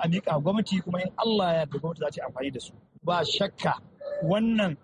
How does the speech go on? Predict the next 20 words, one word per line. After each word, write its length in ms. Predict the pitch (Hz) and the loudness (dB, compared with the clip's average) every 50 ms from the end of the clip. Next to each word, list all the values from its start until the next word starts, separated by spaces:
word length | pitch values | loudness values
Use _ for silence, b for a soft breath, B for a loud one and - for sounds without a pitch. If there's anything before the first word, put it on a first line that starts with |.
| - _ _ - 151 | -16 _ _ -12 -6
abin 160 | 160 190 190 | -4 -2 0
da 80 | 180 | 0
muke 160 | 175 165 160 160 | 0 0 0 0
cewa 180 | - 165 160 - | 0 0 0 0
a 40 | 135 | 0
turance 460 | - 139 135 135 135 - 202 190 - | -2 0 0 0 2 2 0 0 2
political 320 | 151 165 165 - - 175 151 | 0 -2 -2 2 0 2 2
will 180 | 165 214 208 175 | 4 2 2 2
na 100 | 160 165 | 2 2
gwamna 320 | 175 190 202 220 202 156 - - - - _ | 0 0 0 0 0 -2 -2 -6 -20 -20 _
shi 140 | - - 185 180 | -8 -4 0 2
zai 100 | 190 175 | 2 2
ba 100 | 165 170 | 4 2
shi 80 | 160 151 | 2 0
ƙarfin 360 | - 175 185 165 190 196 185 | 0 -2 -2 0 0 0 2
gwiwa, 200 | 190 202 185 170 | 2 2 2 0
kuma 200 | - 170 175 175 | 0 -2 -2 0
mu 160 | 180 220 254 220 | 0 2 2 2
da 80 | 220 | 2
muke 400 | 202 190 180 - 196 175 139 117 | 0 0 -2 -2 -2 -2 -2 -2